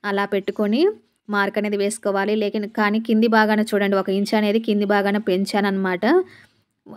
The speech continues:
అది మనం సేపట్టి కటింగ్ చేసుకుంటాం కదా, అక్కడ జాయింట్ అనేది పడుతుంది, అందుకని ఒక ఇంచ్ అనేది ఎక్స్ట్రా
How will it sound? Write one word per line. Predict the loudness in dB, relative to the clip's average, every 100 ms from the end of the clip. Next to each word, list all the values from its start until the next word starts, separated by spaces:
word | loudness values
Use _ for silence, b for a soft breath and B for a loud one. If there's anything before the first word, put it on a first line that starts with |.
| -2
అది | 0 2 2
మనం | 2 2
సేపట్టి | 0 2 2 2 0 0 2
కటింగ్ | 2 2 2
చేసుకుంటాం | 2 0 -6 -4 -2
కదా, | 0 2 0
అక్కడ | 0 -2 2
జాయింట్ | 0 2 0
అనేది | 0 -2 -4
పడుతుంది, | -4 -2 -2
అందుకని | 0 -2 -2 0 0 0
ఒక | 0 -2
ఇంచ్ | -2 -2
అనేది | -2 2 2
ఎక్స్ట్రా | 0 -2